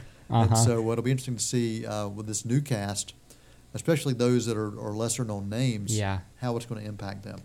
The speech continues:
Speaker 1: Yeah, I'm excited. It could be, could be the start of huge careers
Speaker 2: Yep.
Speaker 1: for them, depending on how this
Speaker 2: Yep.
Speaker 1: does. And I'm assuming that this is gonna be a new franchise. I think they're
Speaker 2: Yep.
Speaker 1: doing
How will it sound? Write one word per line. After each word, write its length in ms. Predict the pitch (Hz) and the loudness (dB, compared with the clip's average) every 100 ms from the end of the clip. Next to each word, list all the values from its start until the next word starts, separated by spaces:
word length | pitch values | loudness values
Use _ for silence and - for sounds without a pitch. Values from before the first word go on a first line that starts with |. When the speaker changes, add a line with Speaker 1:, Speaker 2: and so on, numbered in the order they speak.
| - | -6
Speaker 1:
Yeah, 140 | 147 | -2
I'm 40 | 180 | 0
excited. 480 | 160 - 143 110 113 | 0 2 2 4 4
It 60 | 113 | 4
could 220 | 113 110 | 4 6
be, 200 | 117 110 | 6 6
could 180 | - 104 | 4 4
be 100 | 117 | 6
the 60 | |
start 300 | 104 - 107 | 4 4 2
of 60 | 101 | 2
huge 280 | - 113 - | 2 2 2
careers 300 | 107 127 123 | 4 6 6
Speaker 2:
Yep. 60 | |
Speaker 1:
for 100 | 101 | 2
them, 180 | 98 95 | 0 2
depending 320 | 98 101 98 | 2 0 2
on 100 | 95 | 2
how 200 | 92 95 | 2 2
this 200 | 95 92 | 0 0
Speaker 2:
Yep. 100 | 110 | 2
Speaker 1:
does. 160 | 107 92 | 2 2
And 80 | 95 | 2
I'm 80 | 95 | 0
assuming 480 | 95 117 120 104 95 | 4 8 8 8 2
that 180 | 98 | 0
this 180 | - 95 | -2 -2
is 100 | 101 | -2
gonna 140 | 101 95 | 0 0
be 160 | 98 | 2
a 20 | 95 | 2
new 140 | 95 | 0
franchise. 520 | - 101 101 92 90 | 0 -2 0 -2 -2
I 40 | 92 | -2
think 180 | 110 107 | -2 0
they're 100 | 120 | 0
Speaker 2:
Yep. 100 | 113 | 2
Speaker 1:
doing 200 | 107 | 0